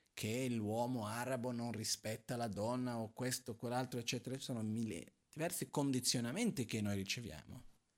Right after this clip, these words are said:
Quindi vediamo davanti a una situazione e la giudichiamo sulla base di quei condizionamenti che abbiamo, senza approfondire veramente la cosa. Magari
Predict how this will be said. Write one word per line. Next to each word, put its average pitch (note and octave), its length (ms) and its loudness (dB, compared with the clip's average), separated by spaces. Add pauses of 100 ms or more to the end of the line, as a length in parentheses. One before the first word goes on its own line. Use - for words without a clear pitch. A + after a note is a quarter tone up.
(320)
Quindi C3 280 2
vediamo D#3 360 4
davanti D3+ 300 4
a E3 60 -2
una D#3+ 80 0
situazione E3+ 800 -2
e D#3+ 100 0
la B2+ 140 2
giudichiamo C3 500 -2
sulla E3 220 -2
base A#2 220 -4
di B2+ 100 -4
quei - 160 0
condizionamenti G#2 720 -2
che - 100 -14
abbiamo, - 420 -14
senza F#3 640 2 (300)
approfondire B2+ 1400 6
veramente G#2+ 600 2
la F#2 160 -6
cosa. - 440 -12 (2000)
Magari G2+ 480 2